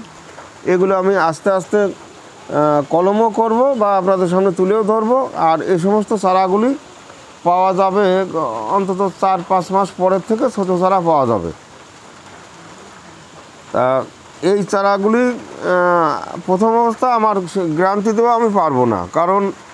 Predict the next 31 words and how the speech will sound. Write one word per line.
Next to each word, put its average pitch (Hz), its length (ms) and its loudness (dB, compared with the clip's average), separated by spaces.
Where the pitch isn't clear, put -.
এগুলি 190 340 2
সবই 208 420 0
স-, 170 460 2
মানে 160 260 0
ফল 185 260 0
আমি 208 200 0
দেখি 196 340 0
নেই, 226 280 0
যেখান 185 260 0
থেকে 196 160 -2
আমার 196 200 2
গাছ 175 260 0
কিনা 190 240 2
ফল 170 320 0
দেখি 180 220 2
নেই। 240 200 0
আর, 135 400 0
আহ, 127 460 0
ফল 196 180 0
তো 190 80 -2
খাওয়ার 180 380 0
তো 185 60 -4
কোনো 175 200 -2
প্রশ্নই 165 360 0
আসে 120 220 0
না। 90 140 -2
তা 135 120 0
অবশ্য 196 480 0
যেখান 208 240 0
থেকে 226 280 -2
কেনা, 220 320 2